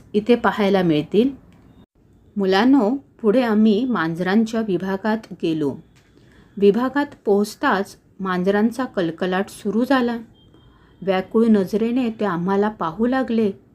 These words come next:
जसं पुस्तकात लेखिकेने वर्णन केले आहे ना, प्रेमासाठी भुकेलेले,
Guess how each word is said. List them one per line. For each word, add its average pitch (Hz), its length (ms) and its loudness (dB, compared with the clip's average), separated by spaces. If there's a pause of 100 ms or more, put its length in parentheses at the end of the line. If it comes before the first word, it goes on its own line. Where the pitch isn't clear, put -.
(120)
जसं 175 280 -4
पुस्तकात 202 640 -6
लेखिकेने 202 600 0
वर्णन 196 460 2
केले 214 280 0
आहे 262 260 0
ना, 311 160 0 (520)
प्रेमासाठी 196 680 0
भुकेलेले, 196 840 0